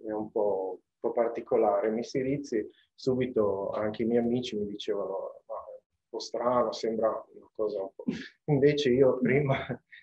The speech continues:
di darlo sono andato su internet, ho guardato, in effetti c'è sul dizionario e indica proprio tutti i giochi che tornano in piedi. E allora Miss Rizzi Light ho detto, "Va benissimo."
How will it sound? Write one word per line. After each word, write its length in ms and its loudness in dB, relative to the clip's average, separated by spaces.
di 140 0
darlo 500 4
sono 220 -4
andato 280 -2
su 200 -2
internet, 680 0
ho 80 -2
guardato, 600 2
in 120 2
effetti 680 -2
c'è 240 2
sul 200 -4
dizionario 920 -2
e 100 6
indica 380 2
proprio 480 2
tutti 260 -6
i 60 -2
giochi 600 0
che 640 2
tornano 520 2
in 100 -8
piedi. 520 -6
E 80 0
allora 400 4
Miss 280 -6
Rizzi 460 -6
Light 380 -2
ho 100 -6
detto, 340 -12
"Va 80 -10
benissimo." 640 -18